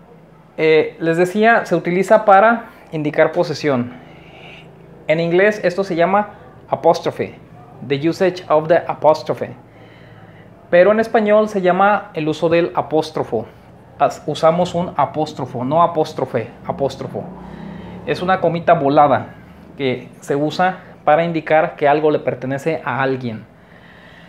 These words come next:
Por ejemplo, en español nosotros decimos el marcador de Quique y se escribe el marcador de Quique. Se pone primero lo que se posee y al final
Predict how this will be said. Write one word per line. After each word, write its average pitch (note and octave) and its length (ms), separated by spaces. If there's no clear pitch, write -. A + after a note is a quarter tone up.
Por E3 140
ejemplo, D#3 560
en E3 140
español G3 400
nosotros A3+ 400
decimos G#3+ 580
el D#3 320
marcador D#3+ 460
de F3+ 140
Quique B2 400
y C3+ 100
se C#3+ 80
escribe D#3 400
el G#3 180
marcador E3 960
de C3+ 400
Quique. G3 400
Se - 180
pone D3 240
primero D#3+ 540
lo C3+ 260
que B2+ 120
se B2+ 120
posee G3 580
y D3 140
al F3+ 100
final A3 440